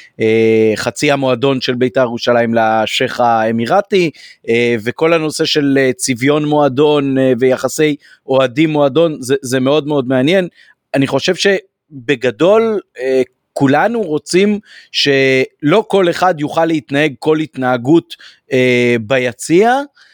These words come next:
אה, ומעניין באמת לקבוע את הכללים והאופנים, אה, שבהם זה, אה, ייקבע, אבל אולי בפרק שיהיה קצת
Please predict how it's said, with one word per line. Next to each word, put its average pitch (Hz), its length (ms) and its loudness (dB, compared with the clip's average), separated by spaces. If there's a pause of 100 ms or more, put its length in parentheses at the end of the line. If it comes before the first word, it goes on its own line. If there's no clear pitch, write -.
(260)
אה, 131 720 2
ומעניין 156 560 0
באמת 262 400 0
לקבוע 196 500 0
את - 180 -2
הכללים 156 1000 2
והאופנים, 180 600 2 (340)
אה, 135 360 4
שבהם 143 540 0
זה, 139 460 0 (100)
אה, 131 60 0 (220)
ייקבע, 127 420 0 (180)
אבל 127 180 -4
אולי 156 240 2
בפרק 156 480 -4
שיהיה 147 300 0 (320)
קצת 147 300 -2